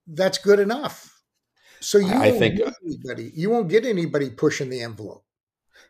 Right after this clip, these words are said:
Speaker 2: I think the worst stat that has been created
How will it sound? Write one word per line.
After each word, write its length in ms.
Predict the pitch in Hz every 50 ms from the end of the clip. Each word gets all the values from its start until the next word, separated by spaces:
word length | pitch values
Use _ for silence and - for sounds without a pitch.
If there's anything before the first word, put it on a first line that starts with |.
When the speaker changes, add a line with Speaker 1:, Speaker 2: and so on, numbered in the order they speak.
| _ -
Speaker 2:
I 100 | 92 92
think 300 | 95 - - 113 95 -
the 100 | - 98
worst 540 | 92 92 101 113 117 120 113 - - - _ _ _ _ _ _ _ _ _ _ _ _ _ _ _ _
stat 600 | - - - - - - 107 104 95 85 - - -
that 120 | 104 95 87
has 120 | 90 80
been 260 | - - 95 90 87
created 760 | - - - 95 95 95 98 95 92 80 80 71 - -